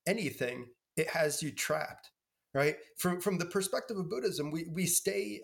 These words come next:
on the wheel of suffering because of our greed and our hatred, right? Our craving and our aversion. So if there's a part of your humanity that you can't face with openness and move through, it actually has you stuck because you're caught in aversion, aversion,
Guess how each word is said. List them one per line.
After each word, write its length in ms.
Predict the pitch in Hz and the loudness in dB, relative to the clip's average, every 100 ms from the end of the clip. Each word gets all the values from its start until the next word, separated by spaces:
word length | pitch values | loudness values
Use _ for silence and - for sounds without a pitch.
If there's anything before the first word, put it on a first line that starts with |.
| 180 | -2
on 180 | 170 | 0
the 140 | 147 147 | 2 0
wheel 320 | 156 185 175 | 0 -2 -2
of 100 | 151 | -2
suffering 540 | - - 185 151 131 123 | -2 -2 -2 -2 -2 -4
because 360 | 143 151 147 | -4 -2 0
of 120 | 151 | 0
our 140 | 143 131 | 0 -2
greed 400 | 113 127 151 160 | -2 0 2 2
and 100 | 160 | 2
our 140 | 139 | 0
hatred, 460 | 139 190 185 - 131 | 0 -2 -2 -6 -4
right? 140 | 110 143 | -2 0
Our 140 | 135 | -2
craving 580 | - - 143 156 156 151 _ _ - | -4 -4 -2 0 -2 -4 _ _ -4
and 100 | 147 | -2
our 200 | - 147 | 2 2
aversion. 600 | 147 127 170 180 165 120 113 - - | 2 -2 -2 -2 -2 -4 -10 -12 0
So 160 | 180 | 2
if 100 | 175 | 2
there's 200 | 214 285 | 0 0
a 60 | 247 | -4
part 320 | - 220 214 | -2 -2 0
of 100 | 175 | -2
your 180 | 160 170 | -4 -6
humanity 680 | - 151 143 165 202 120 123 | -4 -2 0 0 -2 -2 -2
that 220 | 123 147 | -4 -4
you 140 | 156 | -6
can't 380 | - 175 165 - | -4 -2 -2 -6
face 540 | - 165 170 - - - _ _ - | -4 -2 -2 -2 -4 -8 _ _ 0
with 180 | 147 - | 0 2
openness 560 | 170 175 160 127 - - | 0 2 0 0 -2 -2
and 160 | 151 139 | 0 2
move 240 | 135 147 - | 0 0 -4
through, 300 | - 175 143 - - - 208 | -4 -2 -2 -6 -16 0 4
it 100 | 247 | 4
actually 360 | 240 - 185 | 2 0 -4
has 260 | 170 180 185 | -2 -2 0
you 80 | 180 | 0
stuck 460 | - - 160 - | 2 0 -4 -4
because 260 | 160 156 - | 0 0 0
you're 100 | 151 | -2
caught 320 | - 160 160 | 0 -2 2
in 220 | 147 147 | 0 0
aversion, 520 | 165 151 254 311 - - - | -2 0 0 0 -4 -6 -2
aversion, 520 | 160 214 240 - - | 2 4 2 -2 -10